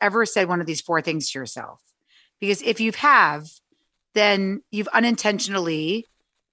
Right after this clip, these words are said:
devalued your own time, and we have to stop that. And that is, if you've ever said to yourself, "I do more unpaid labor. I'm the one,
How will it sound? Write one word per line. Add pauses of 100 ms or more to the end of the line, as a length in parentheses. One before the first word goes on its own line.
(120)
devalued
your
own
time,
and
we
have
to
stop
that. (100)
And
that
is,
if
you've
ever
said
to
yourself, (1040)
"I
do
more
unpaid
labor.
I'm
the
one,